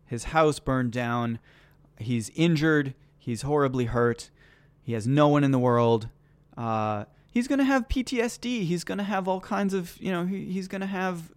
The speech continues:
uh, be terribly, um, uh, hurt in the most unnatural way. There's nothing natural about that. That's not a person in a natural state. That's not a state of nature. <laughs> Come on. What are you talking about?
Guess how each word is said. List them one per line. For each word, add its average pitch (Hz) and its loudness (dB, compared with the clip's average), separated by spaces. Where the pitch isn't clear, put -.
uh, - -12
be 165 -6
terribly, 151 2
um, 113 2
uh, 110 -4
hurt - -2
in 190 4
the 185 4
most 180 2
unnatural 156 4
way. 98 -8
There's 170 -2
nothing 202 2
natural 120 0
about 101 -6
that. 92 -8
That's 180 -6
not 226 -2
a 151 -2
person 131 -2
in 120 0
a 107 -2
natural 107 -4
state. - -8
That's - -6
not 220 0
a 190 2
state 151 0
of 160 -2
nature. 127 -2
<laughs> - -14
Come 180 -2
on. 165 -2
What 151 2
are 156 4
you 151 4
talking 170 0
about? - -6